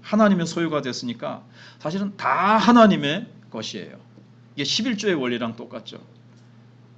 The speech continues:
내 소유의 모든 것이 하나님 것이고, 내 소산의, 내 수입의 모든 것이 다 하나님이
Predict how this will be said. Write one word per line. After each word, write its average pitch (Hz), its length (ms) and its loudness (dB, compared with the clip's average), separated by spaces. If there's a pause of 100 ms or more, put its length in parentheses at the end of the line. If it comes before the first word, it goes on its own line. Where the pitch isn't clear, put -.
(340)
내 143 200 2
소유의 160 460 0
모든 208 460 -2
것이 185 240 2
하나님 135 400 -4
것이고, 117 400 -14
내 156 320 -2
소산의, 143 760 -6 (280)
내 156 180 0
수입의 185 480 -6
모든 208 400 -6
것이 220 240 -4
다 - 80 -14
하나님이 185 760 0